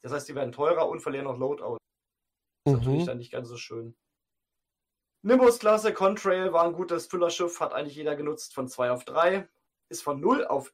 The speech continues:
Speaker 1: elf Loadout gestiegen. Das heißt, äh, vielleicht wird man den trotzdem weitersehen, kann natürlich ganz gut sein. Und die Torrents, das war ja auch immer so ein Problem, die Torrents wurden ja eigentlich gar nicht mehr gespielt,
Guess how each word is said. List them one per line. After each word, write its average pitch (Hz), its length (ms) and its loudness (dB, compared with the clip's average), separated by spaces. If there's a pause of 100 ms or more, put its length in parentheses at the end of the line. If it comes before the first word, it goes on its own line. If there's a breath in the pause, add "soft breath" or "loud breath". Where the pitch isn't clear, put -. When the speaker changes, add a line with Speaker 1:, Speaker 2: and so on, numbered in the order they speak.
Speaker 1:
elf 220 360 4
Loadout 156 520 0
gestiegen. 131 680 -12
Das 131 200 -12
heißt, 139 380 -4
äh, 120 320 -4 (840 soft breath)
vielleicht 156 540 2
wird 175 100 -8
man 156 80 -8
den 143 120 -4
trotzdem 160 340 -6
weitersehen, 185 560 -6
kann 151 160 -14
natürlich 147 280 -18
ganz 156 220 -14
gut 156 160 -18
sein. 151 300 -8
Und 151 160 -8
die 156 80 -14
Torrents, 233 500 4
das - 160 -12
war 156 120 2
ja 147 100 0
auch 175 100 -2
immer 190 140 -2
so 180 80 -6
ein 185 80 -6
Problem, 175 400 -4
die 139 60 -16
Torrents 170 340 0
wurden 156 140 -4
ja 151 100 -2
eigentlich 139 220 -8
gar 135 180 -2
nicht 175 140 -10
mehr 165 100 -8
gespielt, 170 500 -10